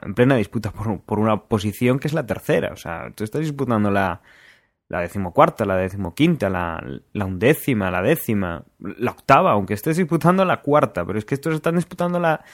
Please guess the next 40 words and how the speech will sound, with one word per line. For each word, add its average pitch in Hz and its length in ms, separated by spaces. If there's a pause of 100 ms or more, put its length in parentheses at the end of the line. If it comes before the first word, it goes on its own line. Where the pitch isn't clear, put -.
(300)
la 120 280
segunda 135 300
y - 20
la 156 100
tercera, 139 380
o - 20
la 107 140
tercera 127 340
y - 20
la 120 120
cuarta. - 420
O 80 60
sea, 85 200 (460)
es - 120
que, - 340 (100)
es 113 160
que - 140
no 98 120
puede 98 220
ser, 143 380
y, - 200
y 117 220
menos 120 300
de 156 80
esas 143 240
maneras, 101 420
¿no? 135 160
O 113 60
sea, 95 260 (420)
te 110 120
das 101 180
cuenta, 98 480
o - 20
sea, - 140
cuando - 220
haces 95 200
esas 107 220
cosas 127 440
tienes 107 260
que, 120 400